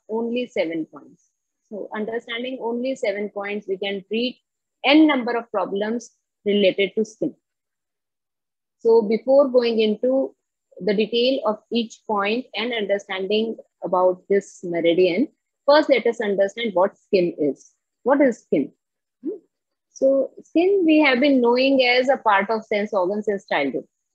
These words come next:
How many sense organs are there? Five sense organs are there. So what are the five sense organs? Eyes, nose, ear, tongue, and skin. So skin, we have always been knowing as the largest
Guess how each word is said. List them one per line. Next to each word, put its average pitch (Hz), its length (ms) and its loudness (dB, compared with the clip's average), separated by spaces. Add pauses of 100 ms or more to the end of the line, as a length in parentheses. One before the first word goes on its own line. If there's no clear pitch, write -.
(200)
How 214 140 2
many 247 220 -4
sense 233 240 -8
organs 247 320 -8
are 254 80 -8
there? 370 160 -10
Five 180 240 0
sense 160 220 -6
organs 139 360 -12
are 139 160 -12
there. - 160 -14 (420)
So 190 60 -10
what 202 160 -2
are 233 80 -6
the 247 80 -4
five 247 240 0
sense 254 220 -2
organs? 262 340 -4 (100)
Eyes, 196 440 0
nose, 190 460 -2
ear, 185 520 -2
tongue, 180 260 -8
and 277 180 0 (520)
skin. - 420 2 (280)
So 262 60 4
skin, 359 580 -2
we 247 180 0
have 311 180 2
always 277 460 0
been 294 200 -2
knowing 262 420 -6
as 247 240 -6
the 254 100 0
largest 214 760 0